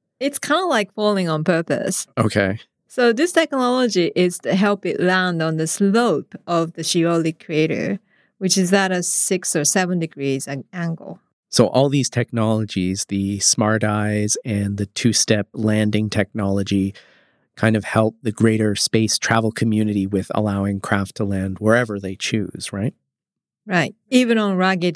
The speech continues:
Speaker 1: terrain.
Speaker 2: Even on rugged terrain. Okay. And unfortunately, this didn't go perfectly to plan, correct?
Speaker 1: Not quite.
Speaker 2: Okay.
Speaker 1: <laughs>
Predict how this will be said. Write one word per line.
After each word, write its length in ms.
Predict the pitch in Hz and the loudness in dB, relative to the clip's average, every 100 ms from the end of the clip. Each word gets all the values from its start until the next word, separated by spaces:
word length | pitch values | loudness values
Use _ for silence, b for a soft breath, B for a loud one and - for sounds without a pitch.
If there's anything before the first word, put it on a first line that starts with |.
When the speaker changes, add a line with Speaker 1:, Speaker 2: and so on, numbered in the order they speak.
| 170 | -4
Speaker 1:
terrain. 460 | - 190 175 180 160 | -2 0 0 -4 0
Speaker 2:
Even 240 | 117 117 | 2 4
on 180 | 113 104 | 2 2
rugged 280 | 101 92 98 | 2 0 -2
terrain. 380 | - 98 90 90 | -4 -2 -2 -4
Okay. 380 | 104 - 95 95 B B B | -6 -4 -6 -6 B B B
And 140 | 139 139 | 2 4
unfortunately, 1120 | 131 - - 202 - 165 151 123 131 120 113 | 2 -2 0 0 2 2 2 2 2 2 2
this 220 | 131 - | 2 2
didn't 280 | 127 110 107 | 0 0 2
go 160 | 110 | 0
perfectly 460 | - 117 - - 98 | 0 -4 -4 -2 -2
to 80 | - | -4
plan, 420 | - 110 92 82 | -2 0 0 -2
correct? 360 | - 87 104 - _ _ _ | -2 0 -2 -6 _ _ _
Speaker 1:
Not 260 | 240 240 233 | 0 0 0
quite. 520 | 226 180 180 - - - | 0 0 0 -4 -4 0
Speaker 2:
Okay. 960 | 113 - - - 269 311 311 320 | 0 0 -2 0 0 2 2 0
Speaker 1:
<laughs> 60 | 254 | -2